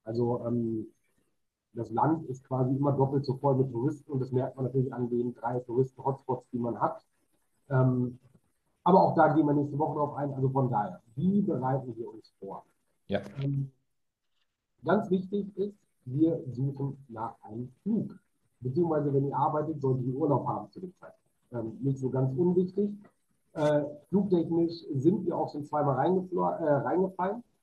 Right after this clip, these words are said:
Speaker 1: Wir haben nämlich zwischendurch mal mit einer günstigen Airline gebucht, ähm, die es dann nicht mehr gibt. Wir wollten vor einigen Jahren schon mal den zweiten Teil dieser, <laughs> dieser Reise machen.
Speaker 2: Zweitausendneunzehn, um
Speaker 1: Ähm,
Speaker 2: genau zu sein, genau.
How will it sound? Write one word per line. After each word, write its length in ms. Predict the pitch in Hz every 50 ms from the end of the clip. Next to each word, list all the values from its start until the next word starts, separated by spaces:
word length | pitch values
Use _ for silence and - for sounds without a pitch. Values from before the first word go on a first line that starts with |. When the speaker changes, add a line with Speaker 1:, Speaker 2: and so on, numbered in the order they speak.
| -
Speaker 1:
Wir 180 | - 131 143 135
haben 300 | 123 123 135 139 143 143
nämlich 240 | 139 135 135 131 -
zwischendurch 440 | 147 139 143 135 135 147 143 135 -
mal 280 | 139 131 131 131 131
mit 100 | 127 123 - _
einer 240 | - 120 120 120 117
günstigen 520 | - - 180 208 - - - 180 175 156 -
Airline 480 | 151 160 160 156 151 151 147 147 147
gebucht, 460 | 135 131 135 135 165 185 196 - - _ _ _ -
ähm, 560 | 139 139 139 139 139 139 139 139 143 139 135 _ _ _ _ _ _ _ _ _ _ _ _ _ _ _ _ _ _ -
die 260 | 113 123 147 170 143
es 340 | 151 151 147 - - - - 135
dann 340 | 131 131 143 143 156 156
nicht 160 | 160 156 156 147
mehr 120 | 143 131
gibt. 200 | 131 - - -
Wir 100 | 147 139
wollten 240 | 131 139 135 131 135
vor 120 | 139 107
einigen 260 | 127 131 131 127 123
Jahren 260 | 127 127 131 147 165 -
schon 180 | - 151 147
mal 300 | 147 143 139 139 139 139 131
den 340 | 131 131 131 131 131 -
zweiten 400 | - - - 135 135 131 135 135
Teil 400 | - 127 127 131 131 131 127 123 - _ _ -
dieser, 240 | 147 156 165 - - - - -
<laughs> 100 | 143 139
dieser 200 | 156 147 143 131
Reise 300 | 127 131 139 135 127 131
machen. 320 | 135 143 143 135 185 202 - _ _ _ _ _ _ -
Speaker 2:
Zweitausendneunzehn, 540 | 113 110 113 117 113 107 - - 139 135
um 60 | 135 131
Speaker 1:
Ähm, 40 |
Speaker 2:
genau 180 | - 98 98 104
zu 140 | - - 101
sein, 300 | - - 202 202 202 -
genau. 300 | - 190 - - - -